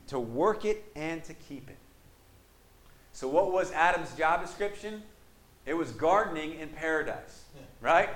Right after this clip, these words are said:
Gardening in paradise. Nothing like the gardening that we do here, right? No weeds, no, uh,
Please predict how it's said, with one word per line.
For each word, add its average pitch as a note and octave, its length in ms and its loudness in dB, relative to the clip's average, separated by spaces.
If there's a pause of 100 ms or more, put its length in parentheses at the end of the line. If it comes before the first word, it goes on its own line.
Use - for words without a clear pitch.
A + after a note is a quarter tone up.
(420)
Gardening A3 640 6
in F#3+ 480 -4
paradise. D#3+ 680 -2 (340)
Nothing F#3+ 260 0
like A3+ 180 0
the A3+ 60 -8
gardening G#3+ 500 4
that G3 160 0
we G3+ 160 -6
do E3 180 -2
here, C#3 340 -4
right? D3 300 6
No E3+ 160 4
weeds, G#3 680 -4 (340)
no, F#3+ 540 8 (160)
uh, D#3 680 6